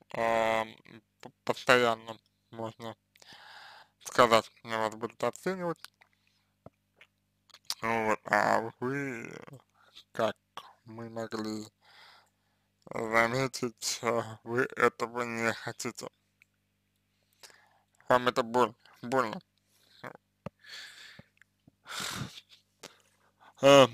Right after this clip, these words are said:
так что здесь важно подходить именно к вопросу выстраивания общения, э, с точки зрения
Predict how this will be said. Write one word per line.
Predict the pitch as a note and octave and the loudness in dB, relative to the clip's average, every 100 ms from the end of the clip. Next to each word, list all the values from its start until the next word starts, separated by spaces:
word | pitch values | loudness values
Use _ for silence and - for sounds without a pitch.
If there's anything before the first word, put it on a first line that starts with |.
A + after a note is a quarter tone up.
| A#2 | 4
так | - G3 | 10 10
что | - - E3+ F3 F3 - C3 | 8 4 6 6 2 -6 -14
здесь | C3 D#3+ F#3 - - - - | 2 4 4 0 -10 -16 -6
важно | B2+ C3+ D3 D#3+ D#3 C#3+ - - - - - - - - - - _ - | 6 8 8 8 6 6 0 -18 -16 -16 -18 -20 -20 -16 -18 -18 _ 2
подходить | F3 - F3 E3+ G#3 - - - | 6 12 12 12 10 6 -4 -2
именно | F3 F3+ E3+ D3 | 0 2 4 4
к | - | 8
вопросу | D#3 E3+ E3+ D3+ E3 | 8 10 8 8 4
выстраивания | C#3+ D3 - E3 D3+ C#3 C#3+ C#3 B2+ C#3+ - _ _ - - _ _ _ _ _ - _ _ _ _ _ | 2 0 8 12 12 12 4 0 0 -2 -10 _ _ -20 -20 _ _ _ _ _ -20 _ _ _ _ _
общения, | - - - B3 A3+ D#3+ C#3+ C3+ D3 _ - - - | 2 8 12 12 10 8 8 6 2 _ -20 -18 -16
э, | - - D3 D3+ D3+ C#3+ | -8 -2 2 2 2 2
с | |
точки | - F#3+ - C#3+ | 4 4 4 0
зрения | C#3+ F3+ E3+ D#3 | 2 4 4 2